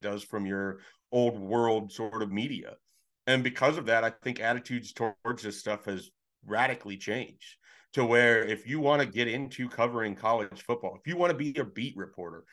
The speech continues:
if you wanna be Parker Gabriel, who I think balanced this as well as anybody I've ever seen do it, you gotta wear both hats. You gotta be a beat reporter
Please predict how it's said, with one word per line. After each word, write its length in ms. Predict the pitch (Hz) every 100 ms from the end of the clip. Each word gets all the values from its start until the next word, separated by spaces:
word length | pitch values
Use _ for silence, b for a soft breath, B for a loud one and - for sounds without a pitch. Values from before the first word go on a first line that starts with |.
| b b
if 140 | 131 120
you 120 | 180
wanna 200 | 190 175
be 100 | 151
Parker 460 | - 147 143 139
Gabriel, 560 | 98 113 117 98 92 87
who 80 | 110
I 80 | 110
think 260 | 131 120
balanced 400 | - 110 117 104
this 220 | 113 107 101
as 100 | 92
well 220 | 104 104 101
as 120 | 95
anybody 420 | 113 123 110 107
I've 140 | 92 90
ever 180 | 101 101
seen 300 | - 117 95
do 220 | 104 87
it, 100 | - _ b b b b _
you 160 | 101 135
gotta 220 | 175 156
wear 140 | 123 120
both 260 | 110 120 147 -
hats. 460 | 123 - - - _ _ -
You 80 | 113
gotta 160 | 127
be 200 | 117 123
a 60 | 120
beat 280 | - 107 123
reporter 580 | 131 139 143 156 156